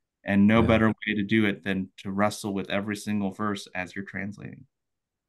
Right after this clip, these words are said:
Speaker 2: Now, what's
Speaker 1: Yeah.
Speaker 2: fascinating about that, I, I didn't realize Lockman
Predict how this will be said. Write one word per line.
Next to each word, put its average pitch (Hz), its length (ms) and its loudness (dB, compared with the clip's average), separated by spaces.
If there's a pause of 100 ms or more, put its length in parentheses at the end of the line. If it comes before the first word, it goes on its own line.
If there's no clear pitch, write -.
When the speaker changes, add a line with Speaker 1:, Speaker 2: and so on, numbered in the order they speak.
(580)
Speaker 2:
Now, 131 100 8
what's 123 300 4
Speaker 1:
Yeah. 123 80 -18 (160)
Speaker 2:
fascinating 147 560 6
about 101 280 4
that, 104 220 2
I, 120 120 0 (120)
I 123 100 4
didn't 147 280 6
realize 123 480 2
Lockman 110 720 -4